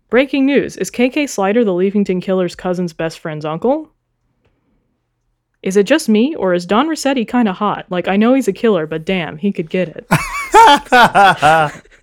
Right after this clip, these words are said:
Speaker 2: That's fucking hilarious.
Speaker 1: These fucking <laughs> gods, dude.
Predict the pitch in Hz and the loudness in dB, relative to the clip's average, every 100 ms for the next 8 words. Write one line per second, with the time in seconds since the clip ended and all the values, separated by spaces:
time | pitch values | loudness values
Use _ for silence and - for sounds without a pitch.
0 | _ _ - _ - - - - 208 202 | _ _ -20 _ -16 -16 -14 -8 -6 -6
1 | - - _ - 113 - 117 107 107 95 | -12 -18 _ -8 -8 -2 -2 -2 -2 -4
2 | 98 98 98 185 - 214 208 175 165 180 | -2 -2 -2 -6 -6 -6 -4 -8 -8 -8
3 | 202 698 254 254 196 214 190 196 208 | -6 -6 -2 -2 -2 -2 0 0 -4